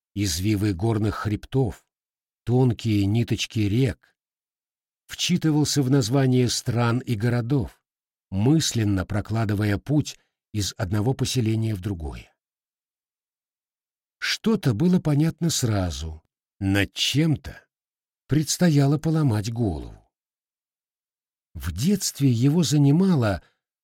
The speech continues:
почему маленькая деревушка на севере и огромный город на западе носят одинаковое название. Что это название означает?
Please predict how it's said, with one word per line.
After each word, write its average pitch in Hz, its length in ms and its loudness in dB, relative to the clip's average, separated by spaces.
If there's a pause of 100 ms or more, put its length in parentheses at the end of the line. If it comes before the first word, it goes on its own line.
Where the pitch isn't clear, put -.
(160)
почему 190 480 4
маленькая 135 580 4
деревушка 143 640 0
на 131 160 2
севере 85 640 0 (260)
и 101 120 0
огромный 127 540 4
город 123 500 2 (360)
на 113 220 2
западе 101 720 0 (320)
носят 120 440 2
одинаковое 127 640 0
название. 107 600 -6 (840)
Что - 400 2
это 156 180 2
название 170 540 2
означает? 185 680 0